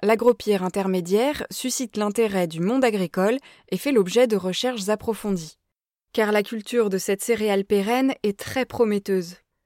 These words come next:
Son système racinaire très profond contribue à la bonne santé des sols en réduisant leur érosion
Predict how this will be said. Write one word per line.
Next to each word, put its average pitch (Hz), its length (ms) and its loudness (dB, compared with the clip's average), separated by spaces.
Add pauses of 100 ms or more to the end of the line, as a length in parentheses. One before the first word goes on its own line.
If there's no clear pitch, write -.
(220)
Son - 200 -2
système 202 440 -2
racinaire 185 540 -4
très - 220 -4
profond 220 460 -2 (280)
contribue 214 600 -2
à 185 80 0
la 180 120 -2
bonne 247 260 4
santé 220 300 -2
des 175 140 -4
sols 262 460 -2
en 190 80 -6
réduisant 214 600 -2
leur 220 200 -2
érosion 208 500 2